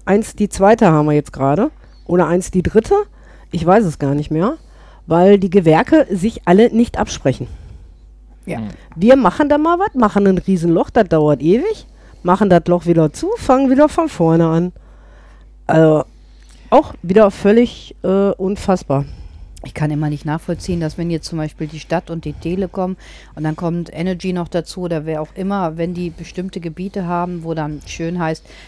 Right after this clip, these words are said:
Speaker 2: ähm, wir bitten für Ihr Verständnis, hier wird neu für Sie gebaut, es gibt schnelleres Internet, Glasfaserkabel, äh, neue, ähm, Stromleitungen oder Gasleitungen oder Abwasserleitungen. Gerade hier in Essen, wir haben ja das riesengroße Problem mit unseren Abwassersystemen hier.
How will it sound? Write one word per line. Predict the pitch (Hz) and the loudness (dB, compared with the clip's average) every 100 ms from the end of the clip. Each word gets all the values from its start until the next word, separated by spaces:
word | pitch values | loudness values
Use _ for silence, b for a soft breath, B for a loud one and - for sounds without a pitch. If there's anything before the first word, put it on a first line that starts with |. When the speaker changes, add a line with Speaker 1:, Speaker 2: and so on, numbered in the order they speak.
| B | B
Speaker 2:
ähm, | 165 160 156 151 160 165 151 165 | -6 -4 -4 -4 -8 -10 -14 -10
wir | 175 | -6
bitten | 180 233 240 | -6 -6 -6
für | - | -6
Ihr | 180 180 | -8 -8
Verständnis, | 180 - 180 202 202 185 | -10 -4 -6 -4 -8 -8
hier | - 180 170 | -8 -6 -6
wird | 175 175 | -8 -6
neu | 170 190 | -6 -6
für | 190 | -8
Sie | 170 175 | -12 -12
gebaut, | 175 147 170 196 190 | -8 -4 -2 -4 -6
es | 175 | -12
gibt | - - | -16 -12
schnelleres | 185 175 170 - | -6 -4 -6 -6
Internet, | 202 220 190 185 185 180 - | -10 -8 -6 -4 -4 -4 -8
Glasfaserkabel, | 160 175 202 175 180 175 - 170 175 175 170 170 B B B B | -6 -4 -4 -6 -4 -6 -6 -4 -4 -2 -2 -4 B B B B
äh, | 165 170 | -4 -2
neue, | 175 170 190 185 180 170 | -2 -2 0 0 -2 -4
ähm, | 170 165 170 | -6 -6 -8
Stromleitungen | - - 208 214 170 175 185 180 175 160 | -12 -8 -6 -2 -2 -2 -6 -8 -8 -8
oder | 165 160 160 160 | -6 -4 -6 -4
Gasleitungen | 156 185 - 175 175 165 175 170 | -2 -2 -2 -4 -4 -6 -8 -8
oder | 165 160 | -6 -4
Abwasserleitungen. | 170 - 180 185 170 156 175 | -4 -4 -6 -6 -6 -6 -8
Gerade | 160 165 175 | -4 -4 -4
hier | 175 | -6
in | 127 | -8
Essen, | 170 190 165 | -10 -10 -8
wir | |
haben | 151 | -8
ja | 151 | -8
das | 147 156 | -10 -8
riesengroße | 190 185 165 160 175 156 | -8 -8 -12 -12 -10 -12
Problem | 156 156 175 | -10 -8 -8
mit | 160 | -8
unseren | 156 160 160 | -10 -10 -8
Abwassersystemen | 180 - 175 - 170 170 - 175 165 165 | -8 -6 -8 -8 -10 -12 -10 -8 -8 -8
hier. | 170 156 | -8 -10